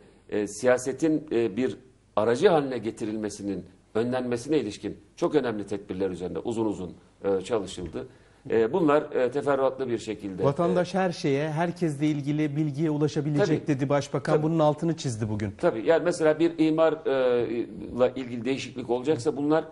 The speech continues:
Speaker 1: çeşitli, e, araçlarla ilan edilecek ve herkes, o yöredeki herkes bu imar değişikliğini bilecek.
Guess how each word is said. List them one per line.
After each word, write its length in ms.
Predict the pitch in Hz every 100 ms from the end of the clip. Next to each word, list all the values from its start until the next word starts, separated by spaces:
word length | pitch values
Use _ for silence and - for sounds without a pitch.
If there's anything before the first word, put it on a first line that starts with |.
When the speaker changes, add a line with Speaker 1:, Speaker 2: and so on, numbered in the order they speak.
| - _ _ _
Speaker 1:
çeşitli, 420 | - 131 151 - 214
e, 220 | - 135
araçlarla 760 | 135 - 127 123 - 117 107
ilan 340 | - 104 123 147
edilecek 500 | 151 147 151 165 170 - - _ -
ve 80 | -
herkes, 400 | 190 196 127 -
o 100 | 160
yöredeki 480 | 156 135 127 123 139
herkes 300 | 139 123 113
bu 100 | 123
imar 300 | 127 131 107
değişikliğini 480 | 107 107 - 123 110
bilecek. 320 | 107 90